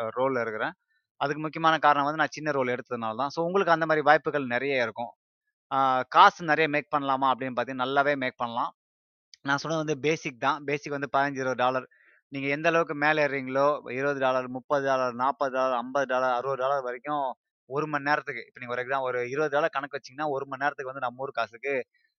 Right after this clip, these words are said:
ஆ, ஒரு இது அறுபது ரூபான்னு கணக்கு வச்சீங்களேன். பத்து டாலர் வந்து அறுநூறு, ஆயிரத்தி இருநூறு ரூபா ஒரு மணி நேரத்துக்கு நம்ம ஊர் காசு சம்பாதிக்கலாம். அது வந்து நான் சொல்றது பேசிக் இருபது டாலர் சொல்றேன்.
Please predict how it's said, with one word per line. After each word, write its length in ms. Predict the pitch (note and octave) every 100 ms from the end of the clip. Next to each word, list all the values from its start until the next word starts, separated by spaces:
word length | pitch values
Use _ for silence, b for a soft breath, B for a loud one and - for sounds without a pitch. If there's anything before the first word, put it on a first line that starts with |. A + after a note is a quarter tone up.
| _ A#2+
ஆ, 680 | A#2 A2+ A2 A2 A2 A2
ஒரு 260 | B2 B2+ B2+
இது 160 | C3+ C#3+
அறுபது 440 | B2 A#2 B2 A#2+
ரூபான்னு 200 | B2 C3
கணக்கு 220 | B2 A#2
வச்சீங்களேன். 380 | A2+ G#2+ G#2+ A2+ - _ _ _
பத்து 240 | C3 B2+
டாலர் 260 | B2 C3+ B2+
வந்து 560 | A#2 C3 C3+ A#2+ A2+
அறுநூறு, 400 | A2 B2 B2 A2
ஆயிரத்தி 500 | - B2 D3 D#3 -
இருநூறு 260 | C3 B2 B2
ரூபா 220 | B2 D3 -
ஒரு 220 | B2 B2+
மணி 160 | A#2+
நேரத்துக்கு 220 | B2 C3+ B2
நம்ம 160 | A#2
ஊர் 80 | B2+
காசு 280 | B2 A#2 A#2+
சம்பாதிக்கலாம். 400 | A2+ A2 G#2+ C#3+
அது 80 | B2
வந்து 140 | C3+
நான் 100 | C#3
சொல்றது 320 | B2 B2+ B2 G#2
பேசிக் 400 | C3+ - A#2+ A#2
இருபது 280 | A#2+ B2+
டாலர் 240 | A#2 B2 A#2
சொல்றேன். 340 | A2 G2+ B2